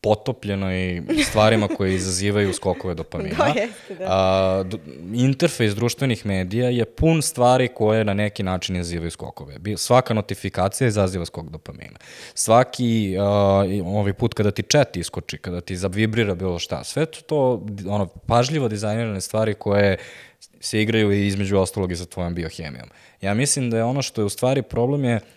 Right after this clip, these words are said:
Speaker 1: da će mnogi ljudi slušajući ovu epizodu prvi put osvestiti detalje clickbaita. Svi su svesni da to postoji,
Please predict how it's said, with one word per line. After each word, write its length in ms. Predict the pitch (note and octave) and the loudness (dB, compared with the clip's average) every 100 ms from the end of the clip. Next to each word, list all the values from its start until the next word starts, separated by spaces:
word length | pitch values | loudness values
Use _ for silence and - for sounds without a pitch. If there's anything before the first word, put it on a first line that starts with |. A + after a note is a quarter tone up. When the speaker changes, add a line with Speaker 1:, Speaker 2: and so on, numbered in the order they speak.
| _ _ | _ _
Speaker 1:
da 380 | - F#2 G2+ G2+ | -12 0 4 4
će 160 | F#2+ G#2+ | 4 2
mnogi 260 | A2+ D#3 | 2 0
ljudi 220 | C#3+ D3+ C3+ | 0 0 -2
slušajući 520 | C#3+ C#3+ B2 A2 A2+ | -2 -2 -2 0 0
ovu 200 | A#2+ C3 | 2 2
epizodu 420 | G#2+ G2+ A#2+ B2+ | 0 0 2 2
prvi 240 | - B2+ | 0 -2
put 220 | A#2+ B2 G#2+ | -2 -4 -4
osvestiti 680 | - G#2+ A2 B2+ - G#2 F2+ - _ _ _ - F2+ _ _ | -2 0 0 -4 -4 -6 -6 -12 _ _ _ -20 -20 _ _
detalje 1000 | B2+ B2 - - A2 G#2+ G#2+ G#2 F#2 D2+ - _ - | 6 6 4 4 6 8 6 4 0 -4 -8 _ -10
clickbaita. 580 | G2 F2 E2+ D#2 - E2+ | -6 -4 -4 -8 -8 -6
Svi 160 | C3+ | -4
su 140 | C#3+ D3 | -2 2
svesni 340 | D#3+ D3 C3+ | 6 6 6
da 100 | A2+ | 0
to 140 | - | 0
postoji, 640 | A2+ G#2 - D#2 E2 B2 A#3 | 0 0 -6 -8 -4 -2 -2